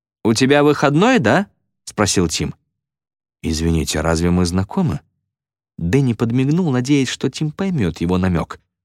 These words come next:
но не тут-то было. "Знакомы?"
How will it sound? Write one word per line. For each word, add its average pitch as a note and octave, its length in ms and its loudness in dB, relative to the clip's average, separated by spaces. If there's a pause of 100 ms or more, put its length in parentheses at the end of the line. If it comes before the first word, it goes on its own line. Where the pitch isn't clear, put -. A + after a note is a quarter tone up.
но B2+ 280 2
не B2+ 160 2
тут-то G#2+ 440 -2
было. - 320 -2 (760)
"Знакомы?" D3 1080 2